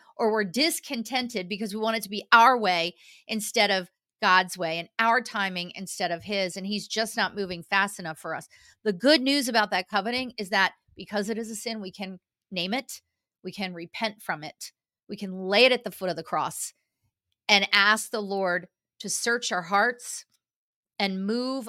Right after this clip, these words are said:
us forward. Friends, we can rejoice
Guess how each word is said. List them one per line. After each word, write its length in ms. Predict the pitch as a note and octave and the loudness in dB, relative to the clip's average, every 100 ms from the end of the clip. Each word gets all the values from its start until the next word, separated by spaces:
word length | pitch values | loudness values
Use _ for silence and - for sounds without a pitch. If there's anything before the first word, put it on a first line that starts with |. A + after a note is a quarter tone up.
| - | 0
us 560 | G#3+ G3+ G3+ - - _ _ _ _ _ _ | 2 2 0 -8 -10 _ _ _ _ _ _
forward. 460 | G#3+ G3 E3+ C#3 - _ _ - _ _ _ _ _ _ _ _ - _ _ _ _ _ _ _ _ _ _ | -4 -4 -4 -10 -14 _ _ -20 _ _ _ _ _ _ _ _ -20 _ _ _ _ _ _ _ _ _ _
Friends, 440 | G#3+ E3+ E3 - _ _ _ _ _ _ _ _ _ _ _ _ _ _ _ | 4 4 -2 -12 _ _ _ _ _ _ _ _ _ _ _ _ _ _ _
we 240 | G3 C4+ B3+ | -2 0 2
can 380 | - E4 F4 | 2 2 2
rejoice 760 | C4+ A#3+ F3+ A#3 A3+ F#3 E3 - | 0 -4 -2 0 2 2 -2 -6